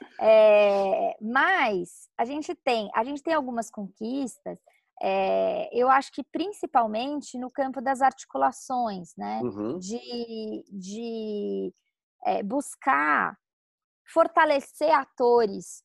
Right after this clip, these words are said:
Speaker 1: na cidade a partir da atuação da comissão, né?
Speaker 2: Entendi.
Speaker 1: Buscar consolidar dentro da advocacia um olhar pro urbanismo, que é algo também, né, é,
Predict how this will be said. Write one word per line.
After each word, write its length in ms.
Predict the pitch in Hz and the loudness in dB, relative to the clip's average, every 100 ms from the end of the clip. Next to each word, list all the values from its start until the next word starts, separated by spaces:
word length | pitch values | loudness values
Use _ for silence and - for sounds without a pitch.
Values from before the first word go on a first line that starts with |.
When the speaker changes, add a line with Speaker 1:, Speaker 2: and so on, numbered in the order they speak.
| _ | _
Speaker 1:
na 160 | 208 214 | -6 -6
cidade 680 | - 185 208 233 220 180 | -8 2 4 6 4 2
a 100 | 196 | -2
partir 400 | 208 233 - 262 | 0 -2 -4 -6
da 120 | 226 233 | 0 0
atuação 460 | 254 240 - 240 | 2 -2 -2 -2
da 120 | 233 | -2
comissão, 760 | 233 233 233 226 - 190 170 170 - _ | -2 -4 -8 -10 -8 -6 -6 -10 -18 _
né? 140 | 208 214 | -6 -2
Speaker 2:
Entendi. 360 | 233 233 180 - | -2 -4 -8 -12
Speaker 1:
Buscar 400 | 320 - 269 254 | -12 -2 0 2
consolidar 920 | - 302 294 320 269 240 202 190 180 - | 0 -4 -2 0 0 2 4 4 2 -2
dentro 600 | 208 311 440 - 330 294 | 0 0 0 -6 -4 -2
da 400 | 214 240 247 226 - | 2 4 4 2 2
advocacia 1000 | 254 226 226 240 247 208 - 226 214 202 | 0 0 -4 -6 -6 -8 -10 -4 0 0
um 100 | 202 | -2
olhar 340 | 196 - 359 | 2 4 2
pro 180 | - 285 | 0 -2
urbanismo, 800 | 233 185 190 170 170 190 226 294 _ _ _ | -2 -2 -8 -8 -12 -12 -12 -14 _ _ _
que 60 | 254 | 4
é 80 | 233 | 6
algo 300 | 214 196 185 | 6 2 -4
também, 480 | 196 190 190 190 180 - _ - | -8 -4 -2 -2 -6 -16 _ -4
né, 220 | 214 233 - _ - | -4 -4 -8 _ -6
é, 920 | 202 202 202 202 196 190 190 185 180 | -2 2 2 2 2 0 0 -2 -4